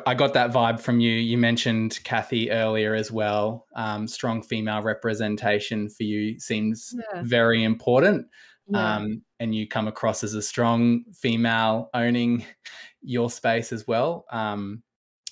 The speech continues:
Speaker 1: which, you know, is such a good thing.
Speaker 2: Yeah. I mean, it's
Speaker 1: Yeah.
Speaker 2: good to lift up. It's good to, like, the, I feel very lucky with the career that I've had that I wanna, I want that to, I wanna sort of pay it forward, I go, I guess, to the other women that come up below me to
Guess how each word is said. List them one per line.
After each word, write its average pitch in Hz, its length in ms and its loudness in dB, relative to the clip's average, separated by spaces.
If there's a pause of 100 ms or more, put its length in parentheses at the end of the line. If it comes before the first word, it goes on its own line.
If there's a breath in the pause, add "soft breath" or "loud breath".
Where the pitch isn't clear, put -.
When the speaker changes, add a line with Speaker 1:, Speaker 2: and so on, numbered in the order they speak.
(360)
Speaker 1:
which, - 600 -8 (120)
you 113 100 -8
know, 104 160 -8 (840)
is 110 140 -8
such - 220 -6
a - 20 -8
good 110 200 -8
thing. 107 280 -10 (600)
Speaker 2:
Yeah. 262 460 -4
I 233 80 -4
mean, 269 180 -2
it's 247 80 0
Speaker 1:
Yeah. - 80 -6
Speaker 2:
good 285 120 -2
to 294 100 -2
lift 262 240 -4
up. 208 180 -2 (120)
It's - 180 -10
good 240 220 -6
to, 202 380 0
like, 180 220 -8
the, - 120 -4
I 202 80 -6
feel 196 420 -4
very 175 220 0
lucky 170 320 -2
with 160 100 -2
the 165 60 -6
career 165 320 -6
that 160 100 -4
I've 160 140 -6
had 165 300 -6
that 170 100 -2
I 170 120 -2
wanna, 165 300 -4 (640 soft breath)
I 175 100 -4
want 156 320 -8
that - 220 -6
to, 180 280 -8
I 165 100 -8
wanna 165 140 -4
sort 170 160 -4
of 156 100 -8
pay 151 200 -6
it 151 100 -8
forward, 151 240 -4
I 143 80 -8
go, 143 220 -8
I 151 100 -8
guess, 151 240 -6
to - 120 -6
the 143 160 -10
other 156 140 -4
women 151 340 -4
that - 120 -10
come 156 200 -8
up - 200 -12
below 147 280 -4
me 120 300 -10 (300 soft breath)
to 147 500 -6